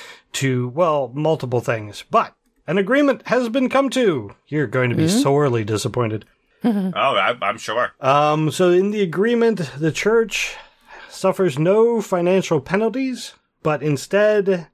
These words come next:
Speaker 1: they have agreed to a mandated series of structural reforms within the diocese. Um, under the deal,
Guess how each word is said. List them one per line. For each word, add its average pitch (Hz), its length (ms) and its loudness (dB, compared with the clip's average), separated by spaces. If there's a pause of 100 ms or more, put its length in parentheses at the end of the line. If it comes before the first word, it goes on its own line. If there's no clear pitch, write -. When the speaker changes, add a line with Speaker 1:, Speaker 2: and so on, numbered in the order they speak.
(420)
Speaker 1:
they 160 340 4
have 147 220 0
agreed 175 680 -2
to 151 340 0
a 139 120 0
mandated 165 720 0
series 180 560 0
of 123 180 -2
structural 220 840 0
reforms 180 720 0
within 170 440 0
the 160 100 0
diocese. 127 1040 -2 (380)
Um, 101 420 -6
under 175 260 2
the 147 100 -4
deal, 196 540 0